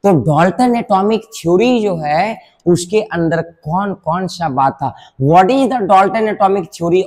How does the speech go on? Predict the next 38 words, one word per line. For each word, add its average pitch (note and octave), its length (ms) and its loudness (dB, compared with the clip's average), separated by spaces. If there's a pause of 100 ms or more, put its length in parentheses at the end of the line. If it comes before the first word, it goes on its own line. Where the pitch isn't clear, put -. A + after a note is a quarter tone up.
on D#3+ 60 -2
matter? D3 560 -2
Matter F#3 420 -2
से G#3 200 -8
related F3+ 560 -2
जो D#3 140 -2
है, A3 400 -4 (880)
या C3 100 2
फिर C#3 200 0
you B2+ 220 2
can B2 80 0
say F3+ 280 -6
that G#3 80 -4 (920)
atom G3+ 400 4
से A#3+ 160 0
related, A#3+ 760 0 (1200)
क्योंकि D#3 260 2
कोई F3 360 6
भी A#3+ 140 6
matter G3+ 400 2
किससे A3+ 380 2
मिलके A3+ 280 2
बना G#3+ 260 0
है? G#3+ 160 -4
एटम C3 480 -2
से G#3+ 180 -2
मिलकर G#3 320 -2
के G3+ 80 -6
बना G3+ 200 -4
है। G#3+ 220 -8 (920)
तो E3+ 60 4
आप C#3 260 2
ये D#3 220 8
भी G#3 140 6
कह A3 160 0
सकते G#3+ 320 -2
हो G#3 120 2
भैया। G#3 300 2